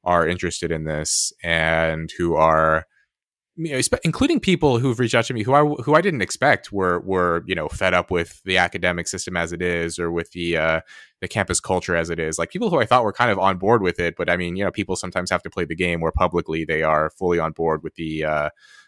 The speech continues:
you know, with the, with the message, and then privately they have some, some concerns. So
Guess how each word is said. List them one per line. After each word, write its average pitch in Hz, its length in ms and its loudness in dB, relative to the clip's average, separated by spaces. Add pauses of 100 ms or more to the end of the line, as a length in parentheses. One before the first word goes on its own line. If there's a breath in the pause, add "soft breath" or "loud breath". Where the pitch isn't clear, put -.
(120 soft breath)
you 113 100 -2
know, 78 200 -2
with 85 200 -6
the, 78 360 -4
with 82 140 -8
the 87 60 -14
message, 85 440 -2
and 82 120 -6
then 80 100 -8
privately 80 480 -2
they 78 80 -6
have 80 160 -6
some, 76 260 -10
some 80 180 -12
concerns. 78 540 -6
So 82 220 -2